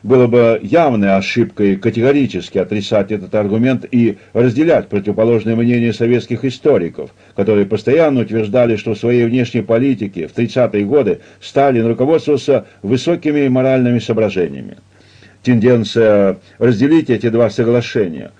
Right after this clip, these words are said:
пакт о ненападении и секретные протоколы, не выдерживает критики, так как они являлись составной частью единой политики и служили одной цели. Хотя окончательное решение подписать пакт,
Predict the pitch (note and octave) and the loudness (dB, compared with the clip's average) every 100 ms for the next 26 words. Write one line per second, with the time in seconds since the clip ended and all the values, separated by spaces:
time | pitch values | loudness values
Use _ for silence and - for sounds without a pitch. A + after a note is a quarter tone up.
0 | _ - G#2 - - A#2 A#2 A2+ A2+ A2 | _ -4 -4 -4 -2 0 0 0 -2 0
1 | B2+ A#2+ A2+ A#2 A#2+ A2+ A#2 G#2 A2 B2 | 0 0 -2 -4 -2 -2 -2 -4 -4 -4
2 | B2 G#2 D#2 C2 - _ B2 D#3 D#3+ F#3+ | -2 -2 -4 -8 -16 _ -2 0 2 2
3 | D#3+ D#3+ D#3 - F3 C3+ D#2 - A#1 - | 0 -2 -2 0 0 0 -4 -14 -18 -20
4 | _ - - - _ - G#2 G#2 G#2+ A2+ | _ -20 -20 -20 _ -4 -4 -2 0 2
5 | C3 A#2 G2 - A#2 C3 D3 C3 - B2 | 2 0 -4 -4 2 4 4 0 -4 -2
6 | C#3 C#3+ C#3 - E3 A2 G#2 F2+ G2+ A2+ | 0 0 -2 0 -2 -2 -4 -2 0 0
7 | A2 G#2 G#2 A#2+ C3 C3 - B2 - - | -2 -2 -2 0 -2 -4 -2 -4 -4 -10
8 | - B2+ C#3+ B2 D#3+ C#3+ A2+ B2 A#2 - | -6 -4 -2 -2 0 0 0 -2 -2 -4
9 | F2 D2 G1+ - _ _ _ _ _ _ | -6 -6 -10 -18 _ _ _ _ _ _
10 | _ C#3+ G3+ F#3+ F3+ D3+ G3 F#3 C#3 B2 | _ 0 2 2 0 0 0 0 0 0
11 | A#2+ - C3+ A2+ G2 D#2+ G#2+ B2+ A#2+ C3+ | 0 0 0 0 -4 -6 -8 -8 -4 -4
12 | - D#3 - | -2 -4 -4